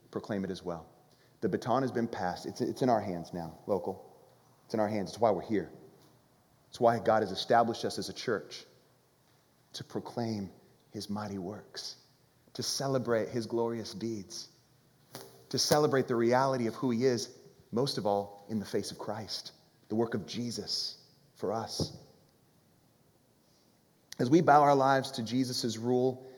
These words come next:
as we marvel at his victory won for us on the cross,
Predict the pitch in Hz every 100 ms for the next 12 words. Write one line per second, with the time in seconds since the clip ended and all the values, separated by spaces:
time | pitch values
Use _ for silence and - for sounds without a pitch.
0 | - 127 123 160 139 147 151 151 135 117
1 | 110 131 135 123 113 123 127 123 117 117
2 | 110 107 117 113 113